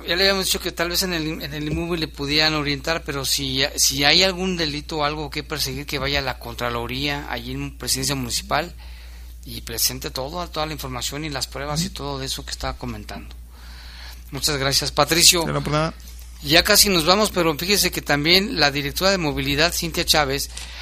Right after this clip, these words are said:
Speaker 1: advierte que bajo ninguna circunstancia los automovilistas deben invadir el carril de la oruga. De esto nos informa Jorge Camarillo.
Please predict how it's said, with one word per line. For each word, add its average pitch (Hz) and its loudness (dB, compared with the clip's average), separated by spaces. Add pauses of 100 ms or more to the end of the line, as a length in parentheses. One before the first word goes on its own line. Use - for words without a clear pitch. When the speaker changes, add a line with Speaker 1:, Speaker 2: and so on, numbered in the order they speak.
(180)
Speaker 1:
advierte 151 6
que 156 6
bajo 151 8
ninguna 165 6
circunstancia 170 2
los 160 0
automovilistas 139 -2
deben 151 4
invadir 139 -2 (400)
el 135 -4
carril 143 2
de 151 6
la 139 6
oruga. 147 -2 (400)
De 143 -2
esto 160 2
nos 143 -2
informa 151 -4
Jorge 147 -8
Camarillo. 127 -8